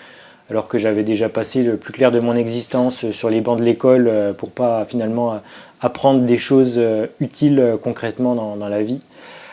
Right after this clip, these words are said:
Alors, euh, j'avais en-, j'avais besoin de quelque chose de pragmatique et de, d'assez court. Donc la formation de bûcheron était très bien pour ça.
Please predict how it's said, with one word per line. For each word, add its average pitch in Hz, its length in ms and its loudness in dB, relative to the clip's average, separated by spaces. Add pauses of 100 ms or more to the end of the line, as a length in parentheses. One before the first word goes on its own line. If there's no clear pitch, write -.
(240)
Alors, 113 400 2
euh, 101 880 -2
j'avais 104 240 -2
en-, 110 160 -2 (100)
j'avais 110 220 0
besoin 113 220 0
de 123 40 -4
quelque 117 220 -4
chose 117 260 0
de 107 220 0
pragmatique 127 960 -2 (100)
et 123 220 0
de, 104 580 -4
d'assez 110 360 -4
court. 156 360 0 (160)
Donc 120 160 -8
la 110 120 2
formation 123 360 0
de 123 80 0
bûcheron 120 320 -4
était 104 560 -4 (160)
très - 180 0
bien 123 140 2
pour - 180 -8
ça. 135 300 -2